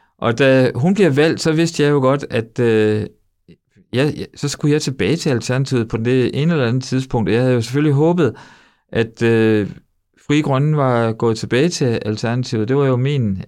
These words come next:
min lille personlige plan. Sådan helt, øh, tilbage til det der spirituelle,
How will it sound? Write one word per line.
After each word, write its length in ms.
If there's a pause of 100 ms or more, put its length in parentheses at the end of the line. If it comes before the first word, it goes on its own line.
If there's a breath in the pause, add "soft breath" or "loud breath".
min 380
lille 240
personlige 500
plan. 400 (320 loud breath)
Sådan 220
helt, 480 (400)
øh, 400
tilbage 320
til 160
det 60
der 120
spirituelle, 760